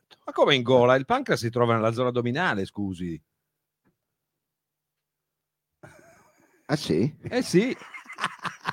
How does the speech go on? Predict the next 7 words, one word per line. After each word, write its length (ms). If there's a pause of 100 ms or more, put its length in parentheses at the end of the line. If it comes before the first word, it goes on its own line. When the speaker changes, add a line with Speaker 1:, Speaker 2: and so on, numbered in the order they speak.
(340)
Speaker 2:
Però 340
come 260
cambia 400
il 80
costume 480
del 220
paese? 520